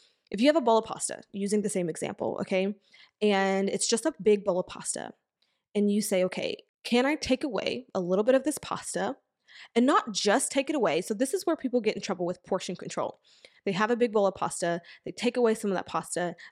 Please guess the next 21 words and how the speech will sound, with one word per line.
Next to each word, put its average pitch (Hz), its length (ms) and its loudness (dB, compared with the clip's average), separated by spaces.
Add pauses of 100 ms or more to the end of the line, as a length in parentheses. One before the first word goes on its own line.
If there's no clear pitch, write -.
and 208 100 4
then 208 80 6
they 208 100 6
just 190 220 -4
eat 196 160 -4
this - 180 -2
small 180 240 0
portion - 400 -4
of - 120 -10
pasta. - 440 -6 (460)
That's 226 260 -2
not 294 200 0
helpful 262 360 -2
either. 240 280 -4
You're 131 100 -8
gonna 208 140 0
be 202 80 -2
hungry 190 300 -2
as 170 60 -6
shit. - 260 -8
<laughs> 240 80 4